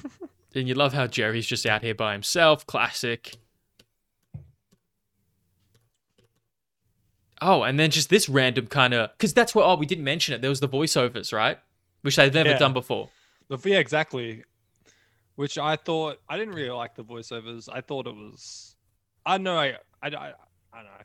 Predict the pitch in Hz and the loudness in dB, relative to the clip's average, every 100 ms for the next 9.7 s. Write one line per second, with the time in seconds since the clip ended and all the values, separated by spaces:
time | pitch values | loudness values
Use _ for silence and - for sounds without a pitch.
0 | - 139 117 107 113 120 117 117 123 _ | -14 -14 -14 -20 -18 -16 -16 -18 _ _
1 | 120 123 127 123 127 127 147 170 175 170 | -20 -20 -20 -18 -16 -10 -6 -4 -2 -2
2 | 185 190 165 139 127 127 123 - 117 165 | -4 -6 -10 -10 -10 -12 -14 -16 -14 -12
3 | - 160 131 127 131 - 190 170 131 135 | -12 -16 -18 -20 -20 -18 -16 -16 -18 -12
4 | 151 143 185 139 127 120 117 - 120 135 | -12 -12 -14 -14 -14 -16 -18 -18 -14 -14
5 | 113 101 _ _ _ _ - 127 151 147 | -14 -16 _ _ _ _ -20 -14 -12 -12
6 | 143 127 127 127 123 117 117 - 120 - | -12 -10 -6 -6 -8 -10 -10 -10 -12 -12
7 | 123 127 - 135 135 110 - - 131 - | -8 -8 -6 -8 -10 -14 -10 -10 -10 -12
8 | 117 - - _ _ _ _ _ _ - | -18 -18 -20 _ _ _ _ _ _ -20
9 | - _ _ 156 139 - 95 | -20 _ _ -16 -14 -12 -12